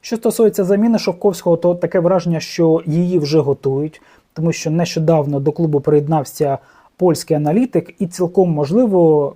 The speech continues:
його можуть зробити головним тренером. Тому таким чином, змінюючи тренерський штаб, е, роблять підґрунтя для зміни головного тренера, принаймні, щоб це було можливо зробити.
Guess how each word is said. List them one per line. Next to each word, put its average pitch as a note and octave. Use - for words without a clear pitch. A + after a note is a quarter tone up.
його D#3
можуть E3+
зробити D3+
головним D#3
тренером. A#2+
Тому F3+
таким D#3
чином, E3
змінюючи D#3
тренерський D3
штаб, B3+
е, C#3+
роблять D#3+
підґрунтя E3+
для D3+
зміни F3+
головного D3
тренера, A#2+
принаймні, E3+
щоб E3
це F3+
було E3
можливо C#3+
зробити. B2+